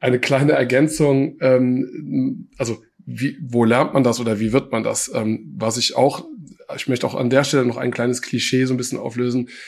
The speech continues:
Es ist in den seltensten Fällen so, dass man, ähm, wie im Hollywood-Film morgens aufwacht, zieht sich den Hoodie an, so ein Sonnenstrahl kommt und man denkt sich, man wird jetzt Hacker.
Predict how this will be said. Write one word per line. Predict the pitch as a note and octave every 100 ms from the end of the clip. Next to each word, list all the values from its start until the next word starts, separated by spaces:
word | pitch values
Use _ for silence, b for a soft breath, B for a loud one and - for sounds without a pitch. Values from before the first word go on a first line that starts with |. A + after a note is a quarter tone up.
| -
Es | A#2
ist | A#2
in | B2
den | A2+
seltensten | A2 B2 F3+ D#3 - A#2+
Fällen | B2 A#2+ A2+
so, | A2+
dass | A#2 -
man, | A2+ A2 A2+
ähm, | A2+ A2+ G#2+
wie | A#2
im | A2+
Hollywood-Film | B2 B2+ A2+ - B2 A2+
morgens | G#2+ A#2 A2+
aufwacht, | - C3 - C#3 B2+ -
zieht | - - C3 C3
sich | B2+ A2+
den | - A2
Hoodie | A2 B2+ C3
an, | A#2 A#2
so | A2
ein | G#2+
Sonnenstrahl | G#2+ A#2+ B2 - A2+ A2+
kommt | - A#2 A2+
und | A2
man | G#2 G#2
denkt | A2+ A#2
sich, | A#2+ -
man | G2+
wird | G2 G#2+
jetzt | G#2 -
Hacker. | B2 - G#2+